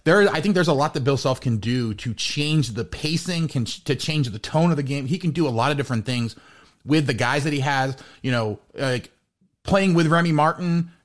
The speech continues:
compared to playing with, with Dajuan Harris, that is a completely different style of play for Kansas. And so if you can use those sorts of things, those different lineups, those, you know, different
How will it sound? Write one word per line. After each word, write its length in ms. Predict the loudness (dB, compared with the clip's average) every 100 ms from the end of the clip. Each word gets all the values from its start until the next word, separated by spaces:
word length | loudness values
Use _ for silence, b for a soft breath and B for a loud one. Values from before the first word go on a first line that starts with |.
| _
compared 340 | 0 2 2
to 40 | 0
playing 260 | 0 2
with, 240 | 2 2 -2 _ _
with 440 | -4 -4 -4 -4
Dajuan 300 | 0 2 2
Harris, 380 | 2 0 0 -2
that 180 | -2 0
is 140 | 0
a 60 | -2
completely 680 | -4 -8 -8 -2 -2 0
different 260 | 0 0 -2
style 280 | 0 -2 -2
of 80 | -2
play 180 | -2
for 380 | -2 -4 -6 -8 -8
Kansas. 400 | -4 -4 -6 -14 B B B
And 120 | -2
so 140 | 4 4
if 100 | 4
you 120 | 2
can 140 | 4
use 320 | 4 6 4 4
those 260 | 4 4
sorts 240 | 2 -2 -2
of 80 |
things, 280 | -6 -4 -2
those 160 | -2 0
different 320 | 0 -2 0
lineups, 440 | 0 2 0 -2
those, 320 | -2 -2 -2 -6 B B B
you 80 | -6
know, 100 | -6
different 460 | -4 -4 -2 -2